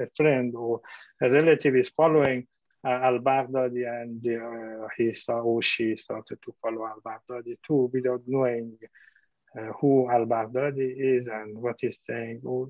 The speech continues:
it, it, this, this happened. For example, after the eleventh September, millions of Bible copies were sold in the U S. People just, they were imitating each other. The imitation is very important.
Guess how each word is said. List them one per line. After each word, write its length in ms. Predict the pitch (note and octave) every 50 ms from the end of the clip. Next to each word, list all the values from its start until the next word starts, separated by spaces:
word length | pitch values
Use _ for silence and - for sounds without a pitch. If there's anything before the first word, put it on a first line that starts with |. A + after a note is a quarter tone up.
| - -
it, 200 | F3+ F3+ F3 -
it, 160 | F3+ F#3 E3
this, 240 | - G3+ G#3 G3+ G3 -
this 420 | F#3 F#3 F3+ E3 F3+ F3 D#3+ -
happened. 600 | - E3 E3 E3+ E3 - D3 C3+ B2 A#2 A#2 A2+ -
For 120 | - C#3+ C#3
example, 480 | C#3 C3+ - - D#3 D3+ C#3 D#3 D3
after 340 | D3 D3 D3 - D#3 C#3+ C#3
the 300 | C3+ C#3+ C#3 C3+ C#3 D3
eleventh 380 | D3 D#3+ D#3+ D3+ D#3 D3+ C#3+ -
September, 640 | - D3 - _ - D#3+ D#3 D#3 D#3 D#3 D3+ D3 - - - _ _ _ _ _ -
millions 640 | D#3 F3 F#3+ F#3+ F#3+ F#3 F3+ F3+ F3 E3+ E3+ E3 D#3 E3 - -
of 160 | C#3+ D3 D3 - _ _
Bible 560 | C3+ C3+ D3+ D#3 D#3+ E3 E3+ D#3+ D#3+ D#3 D3+ D3 - _ -
copies 460 | D3+ C#3 C3 - C#3 C3+ B2+ B2 A#2+
were 180 | B2+ C3 B2+
sold 500 | B2+ - - - C#3 B2+ A#2+ A#2 A#2 A2+
in 200 | A#2+ B2 B2 A#2+
the 120 | A#2 B2 A#2+
U 260 | B2+ C#3 D#3 C#3+ A#2+
S. 160 | G#2+ G#2 F#2+ - _ _
People 300 | - D#3 D#3 - C#3+ C3+ C3+
just, 320 | C3 D3 C3+ C3+ - - -
they 120 | - C#3 C3
were 260 | C3 C#3 D3+ C#3+ C#3
imitating 840 | C3+ C3+ C3+ B2+ B2+ A#2+ - - C#3+ D3+ E3+ F3 F3 - B2 A2+ A2+ A2
each 160 | - - A2+
other. 380 | A2 G#2 - G#2 G2+ G2 G2 - _ -
The 180 | C3 B2+ B2
imitation 600 | B2+ C3+ C3 - - D3+ D#3 D#3 D3 - C#3 C3
is 80 | C3 B2
very 220 | B2+ D3 D3 C#3+ C#3
important. 560 | C3 B2+ - - D3+ C#3 C3 - B2+ B2 A#2